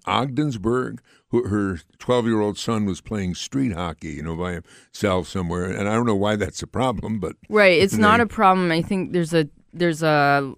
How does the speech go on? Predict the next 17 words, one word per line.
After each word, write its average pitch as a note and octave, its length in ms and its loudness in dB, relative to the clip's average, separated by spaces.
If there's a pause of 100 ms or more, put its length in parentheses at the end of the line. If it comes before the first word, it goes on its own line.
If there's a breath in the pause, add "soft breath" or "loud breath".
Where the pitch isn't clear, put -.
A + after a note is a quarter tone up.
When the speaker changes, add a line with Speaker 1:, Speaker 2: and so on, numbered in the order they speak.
(140)
Speaker 2:
law E3 480 4
in E3+ 220 0
that D3+ 200 0
town D3+ 360 -2
that C#3+ 140 -4
you C#3+ 120 -6
can't D#3+ 400 -4
play, C#3+ 680 -2 (1400)
you F3 80 2
know, C#3+ 180 2
street, - 400 -6
you E3 160 0
know, C#3+ 80 4
games D3+ 400 2
in D3 80 0
the B2 80 -2
street. D#3+ 760 0